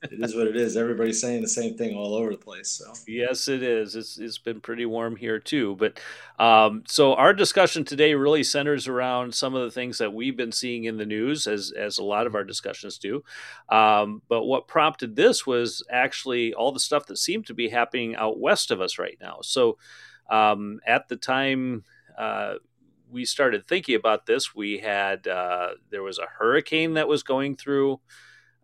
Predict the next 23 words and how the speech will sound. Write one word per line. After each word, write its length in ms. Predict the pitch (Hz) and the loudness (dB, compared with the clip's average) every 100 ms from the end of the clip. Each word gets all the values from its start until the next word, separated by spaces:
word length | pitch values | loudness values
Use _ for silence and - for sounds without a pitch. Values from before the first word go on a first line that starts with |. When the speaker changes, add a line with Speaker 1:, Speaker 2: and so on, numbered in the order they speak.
| _ | _
Speaker 2:
uh, 300 | - 117 110 110 | -4 -2 -2 -4
California. 760 | 143 131 135 135 113 113 147 165 _ _ _ _ - | -2 0 0 0 0 0 -4 -6 _ _ _ _ -12
Of 200 | 113 107 | -10 -10
course, 420 | - 123 117 110 | -4 0 0 0
there 200 | - 113 | -2 0
was 220 | 110 113 - | 2 0 -2
the 100 | 104 | -2
wildfires 920 | 104 120 127 - 127 123 120 113 - - | 0 0 -2 -2 2 4 2 0 -6 -8
in 560 | 123 123 120 120 110 | -10 -8 -8 -10 -12
New 120 | 120 127 | -10 -6
York 260 | 123 123 | -4 -6
City. 500 | - 120 117 127 131 _ _ - _ _ - | -4 -2 -2 -2 -6 _ _ -20 _ _ -4
Uh, 220 | 107 104 | -2 -2
you 260 | - 143 175 | 2 8 8
and 100 | 147 | 8
I 160 | 156 | 6
have 160 | 139 127 | 4 2
been 140 | 131 | 0
dealing 320 | 120 139 131 127 | 2 2 2 0
with 200 | 123 - _ - | -2 -4 _ -6
residue 520 | 120 180 160 156 143 | 2 4 4 4 4
from 200 | - 131 | 2 -2
wildfires 760 | 127 127 120 - 123 120 120 | 2 4 2 2 2 2 2